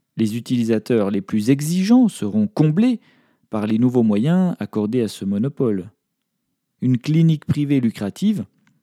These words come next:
ne pourra plus débaucher des professeurs de médecine talentueux qui reviendront automatiquement à l'hôpital public.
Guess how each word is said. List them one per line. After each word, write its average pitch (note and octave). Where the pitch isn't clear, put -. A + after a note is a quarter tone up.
ne B2+
pourra B2+
plus D#3+
débaucher A#2
des A2+
professeurs A2
de G#2+
médecine A2
talentueux B2+
qui -
reviendront A#2
automatiquement A#2+
à A#2
l'hôpital A#2+
public. A2+